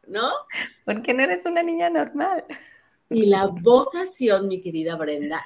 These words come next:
Speaker 1: es un llamado interno. O sea, hay personas que de verdad tienen el deseo, el anhelo de los hijos, que es la responsabilidad más grande sobre este planeta,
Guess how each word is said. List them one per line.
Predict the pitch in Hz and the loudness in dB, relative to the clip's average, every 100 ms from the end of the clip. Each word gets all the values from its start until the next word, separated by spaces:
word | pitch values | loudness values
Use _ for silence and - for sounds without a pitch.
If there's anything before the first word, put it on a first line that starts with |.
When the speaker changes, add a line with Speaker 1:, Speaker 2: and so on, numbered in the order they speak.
| - | -8
Speaker 1:
es | 220 - | -8 0
un | 254 | 0
llamado | 220 196 196 185 175 | 2 -2 -2 -4 -4
interno. | 170 165 147 - - | -6 -8 -12 -14 -20
O | _ _ _ _ | _ _ _ _
sea, | - 202 185 | -10 -10 -2
hay | 220 | -2
personas | 226 247 240 240 247 | 2 0 0 -2 -2
que | - | -4
de | 226 226 | -6 -2
verdad | 214 208 208 233 233 | 2 2 2 -2 -2
tienen | 262 262 262 | -2 0 0
el | 240 202 | -2 -2
deseo, | 185 170 - 196 196 226 208 165 | -4 -6 -6 0 2 2 2 0
el | 180 | 0
anhelo | 175 170 180 196 214 247 254 170 - _ _ _ | -2 -4 -4 -2 0 2 0 -2 -6 _ _ _
de | - 170 | -6 -4
los | 165 - | -4 -6
hijos, | 190 - 285 523 - - | -12 -6 -4 -2 -6 -8
que | |
es | 175 | -6
la | 175 170 | -6 -8
responsabilidad | 165 180 170 175 170 170 160 170 175 | -6 -6 -6 -8 -8 -6 -6 -4 -4
más | 180 170 | -6 -6
grande | 160 160 | -6 -6
sobre | 160 156 147 | -8 -12 -12
este | 151 - 147 - _ _ _ _ _ _ | -14 -8 -8 -8 _ _ _ _ _ _
planeta, | - 156 151 175 180 196 208 | 0 0 2 -2 -2 0 0